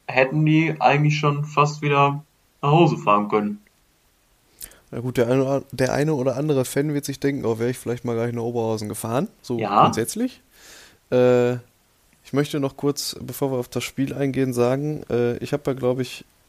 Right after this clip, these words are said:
Speaker 2: in einer der ersten Ausgaben von dieser Saison, es könnte sogar die erste gewesen sein, ich weiß es nicht mehr ganz genau, da haben wir auch mal einen kurzen Blick nach Aachen geworfen, ne?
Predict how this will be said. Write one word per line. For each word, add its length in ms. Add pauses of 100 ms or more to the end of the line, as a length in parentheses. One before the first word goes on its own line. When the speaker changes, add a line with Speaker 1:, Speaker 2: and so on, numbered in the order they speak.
(160)
Speaker 2:
in 160
einer 260
der 200
ersten 380
Ausgaben 680 (280)
von 400
dieser 240
Saison, 460
es 120
könnte 240
sogar 180
die 120
erste 340
gewesen 360
sein, 200
ich 100
weiß 180
es 140
nicht 100
mehr 100
ganz 240
genau, 240 (360)
da 80
haben 100
wir 120
auch 80
mal 100
einen 100
kurzen 320
Blick 180
nach 140
Aachen 360
geworfen, 500
ne? 140